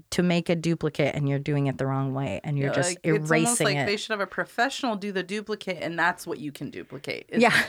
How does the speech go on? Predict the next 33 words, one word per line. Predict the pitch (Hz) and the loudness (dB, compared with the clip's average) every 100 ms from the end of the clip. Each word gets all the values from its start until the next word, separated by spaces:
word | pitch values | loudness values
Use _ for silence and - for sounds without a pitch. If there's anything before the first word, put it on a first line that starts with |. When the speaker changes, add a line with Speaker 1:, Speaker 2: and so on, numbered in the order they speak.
| - - - - | -4 -18 -20 -10
Speaker 2:
you | 185 | -4
know? | 170 143 185 _ | -2 -2 -4 _
Speaker 1:
So, | - - 208 208 | -2 4 4 6
again, | 208 202 175 165 | 4 6 4 4
luckily, | 170 196 220 208 202 196 | 4 4 2 2 2 2
that | 180 - | 2 0
didn't | - 180 160 | 0 0 2
derail | 175 165 156 | 2 4 4
the | 151 | 4
entire | 147 156 - 214 220 | 0 0 2 4 4
thing | - 175 170 | 2 0 0
because | 160 156 156 165 | 0 0 0 0
it | - _ - | -2 _ -12
totally | - 180 156 147 | 2 2 4 2
could | 139 - 139 | 0 -4 -6
have. | - - - _ _ _ _ _ | -10 -14 -18 _ _ _ _ _
When | - 247 | 2 2
it | 254 | 2
came | 285 294 | 2 2
to | 330 | 2
Roxanne | 349 285 262 - 196 202 | 4 4 4 2 2 4
and | 208 | 4
Michelle, | 202 - 156 139 143 - | 4 2 2 4 4 2
a | 175 | -2
friend | - 262 302 | 2 2 4
said | - 208 190 | 4 4 4
of | 190 | 2
their | 185 | 2
love | 175 156 160 | 4 4 2
of | 160 | 0
one | 156 151 | 0 2
another, | 151 147 147 147 156 | 2 2 2 2 0
quote, | - 196 190 - | 2 4 4 0